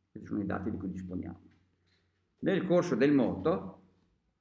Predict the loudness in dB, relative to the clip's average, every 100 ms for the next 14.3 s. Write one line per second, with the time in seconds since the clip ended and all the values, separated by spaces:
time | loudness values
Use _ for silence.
0 | _ _ -20 _ _ -4 0 2 4 4
1 | 4 2 0 0 0 -2 -4 -4 -2 -2
2 | 0 0 0 0 0 -2 0 -2 0 0
3 | -2 -6 -4 -4 -10 _ -20 -8 0 0
4 | 0 -2 -2 -2 -2 -2 0 0 -2 -2
5 | -2 -2 -2 0 0 0 0 0 -2 -4
6 | -10 -4 -2 0 2 4 4 2 -4 -4
7 | -2 0 -2 -8 -20 _ _ -14 -6 -2
8 | 0 0 2 2 0 0 2 2 2 0
9 | 2 0 0 -4 -4 -6 -4 -2 -2 -4
10 | -6 -2 0 -2 -4 -6 -6 -6 -8 -8
11 | -8 -8 -16 -20 _ _ _ _ _ _
12 | _ _ -6 -4 -2 -4 -4 -4 -4 -4
13 | -2 0 0 -2 -4 0 0 -2 -4 -4
14 | -4 -8